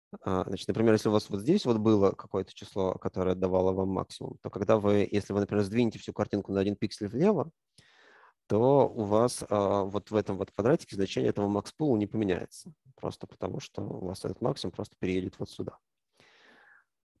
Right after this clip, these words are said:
А, ну, по крайней мере, такое возможно. А, и, в общем,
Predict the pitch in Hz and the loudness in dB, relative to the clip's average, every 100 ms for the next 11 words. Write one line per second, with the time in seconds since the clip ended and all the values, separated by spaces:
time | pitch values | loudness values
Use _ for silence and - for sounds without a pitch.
0 | - - 95 92 92 120 104 - 107 95 | -20 -6 -2 0 0 0 2 2 4 2
1 | - - 92 - - 95 95 92 - - | 0 -2 -4 -4 -6 -4 -4 -8 -10 -20
2 | _ _ _ - - - - _ - - | _ _ _ -20 -20 -20 -20 _ -20 -6
3 | 101 95 95 95 - - 107 107 104 98 | 0 2 4 2 0 -2 0 2 0 -2
4 | 107 107 110 | -4 -4 -6